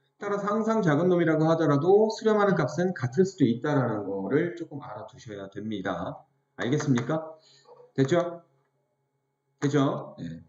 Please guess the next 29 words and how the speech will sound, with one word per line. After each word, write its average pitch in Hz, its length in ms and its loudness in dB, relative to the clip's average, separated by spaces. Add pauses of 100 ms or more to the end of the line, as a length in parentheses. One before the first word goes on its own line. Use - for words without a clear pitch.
(320)
그 160 100 2
다음 233 140 0
두 175 140 -2
번째 240 260 2
내용. 151 440 0 (560)
자, 175 340 0
모든 185 300 2
자연수 247 280 2
N에 190 160 2
대해서 185 400 2
에이엔과 202 840 0
비엔 254 440 4
사이에 254 560 2
껴있는 254 540 4
씨엔이라는 220 680 0
거야. - 100 -20 (1400)
오케이? 196 440 -2 (480)
에이엔과 226 500 -2
비엔 240 340 4
사이에 233 420 0
껴있는 202 360 0
씨엔이라는 196 680 2
건데 127 580 2 (100)
항상 240 640 0
에이엔하고 190 460 2
비엔 220 220 0
사이에 202 340 -2
껴있어야 254 480 2
돼. 196 220 2